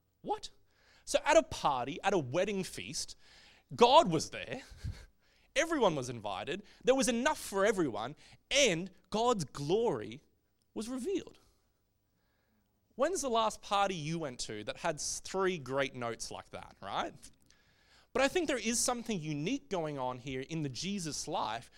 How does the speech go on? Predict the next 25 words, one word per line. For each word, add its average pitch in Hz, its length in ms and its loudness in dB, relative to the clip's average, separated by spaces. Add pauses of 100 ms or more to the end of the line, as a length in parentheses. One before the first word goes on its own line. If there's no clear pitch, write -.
(200)
that's - 160 0
showing 247 480 2
us 117 320 -8 (260)
when 208 200 2
we 233 120 0
get 214 220 0
together, 135 640 2 (1120)
when 254 180 2
we're 233 120 2
willing 220 300 4
to 180 120 0
celebrate 175 720 0
with 139 220 -8
one 143 140 -2
another, 120 400 -4 (1200)
everyone 220 340 0
should - 240 -4
be 160 100 -8
invited. 95 400 -10 (3000)
There 143 100 -10
should 240 180 -4
be 214 100 -4
enough 127 220 -4
for 107 180 -10
everyone. 101 420 -12